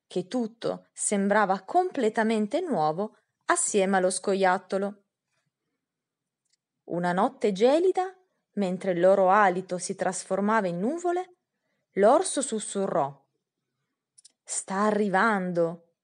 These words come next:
"Cosa?" chiese lo scoiattolo fiutando l'aria. "Oh", sbuffò l'orso, "la neve." Lo scoiattolo rimase senza fiato dalla sorpresa. Poi chiese:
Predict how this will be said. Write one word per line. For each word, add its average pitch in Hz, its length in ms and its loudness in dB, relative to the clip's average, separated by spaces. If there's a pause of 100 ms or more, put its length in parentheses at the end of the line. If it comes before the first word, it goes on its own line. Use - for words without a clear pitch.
(920)
"Cosa?" 185 600 -2 (800)
chiese 175 320 -2
lo 170 120 0
scoiattolo 170 720 -2
fiutando 175 540 -4
l'aria. 165 440 -2 (1120)
"Oh", 202 340 -4 (280)
sbuffò 175 500 -8
l'orso, 156 580 -8 (480)
"la 320 140 4
neve." 220 580 0 (1500)
Lo 202 160 -6
scoiattolo 196 840 -4 (120)
rimase 277 480 0
senza 440 380 0
fiato 262 360 2
dalla 202 240 2
sorpresa. 180 800 -2 (720)
Poi 359 220 4
chiese: 156 600 -6